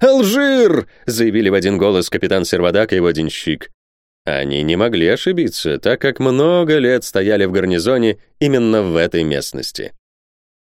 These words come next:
Итак, они возвратились почти на то же самое место, откуда пустились в двухлетнее путешествие по околосолнечному миру.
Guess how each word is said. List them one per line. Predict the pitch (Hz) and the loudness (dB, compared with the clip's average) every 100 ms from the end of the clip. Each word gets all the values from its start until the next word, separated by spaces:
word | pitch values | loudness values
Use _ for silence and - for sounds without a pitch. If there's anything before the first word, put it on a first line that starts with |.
| _ - | _ -8
Итак, | 76 - 87 117 | -6 -2 -2 0
они | 87 78 123 | -2 0 2
возвратились | 123 104 92 - 143 110 | 2 2 0 0 -2 -2
почти | - 98 - 143 | -2 -4 -2 -2
на | 147 123 | 0 0
то | - 127 143 | 0 0 2
же | 101 95 | 0 -2
самое | - 113 95 87 | 0 0 2 2
место, | 117 160 - 147 | 0 0 0 0
откуда | 135 - 185 165 | 0 -2 0 0
пустились | 156 151 - 147 135 113 | 0 -4 -2 0 0 -2
в | 104 | -2
двухлетнее | 107 110 98 92 87 | -2 0 -2 0 0
путешествие | 82 78 78 143 147 - 127 | -2 -4 -2 -2 -2 0 0
по | 104 | 2
околосолнечному | 107 101 95 92 - 85 80 73 - 80 | 2 2 0 0 0 0 0 -4 -6 -4
миру. | 71 65 64 - | -4 -6 -10 -14